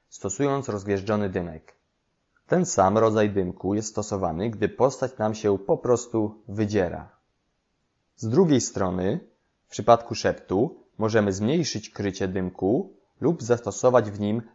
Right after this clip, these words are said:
przerywaną linię obrysu. W przypadku, gdyby komunikat wygłaszała maszyna, możemy użyć prostokątnego dymku i, rezygnując z organicznego kształtu, podkreślić mechaniczność wypowiedzi.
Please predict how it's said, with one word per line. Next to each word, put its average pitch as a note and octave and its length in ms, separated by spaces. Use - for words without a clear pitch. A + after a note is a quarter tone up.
przerywaną G#2 600
linię G2+ 400
obrysu. F#2+ 580
W - 40
przypadku, G2 1040
gdyby G#2+ 300
komunikat G#2 560
wygłaszała G2+ 480
maszyna, F#2+ 600
możemy A#2+ 400
użyć A2+ 240
prostokątnego A2 760
dymku G#2 600
i, - 80
rezygnując G#2 720
z G2 220
organicznego G2+ 680
kształtu, F#2+ 480
podkreślić F3 680
mechaniczność G#2+ 640
wypowiedzi. F#2+ 720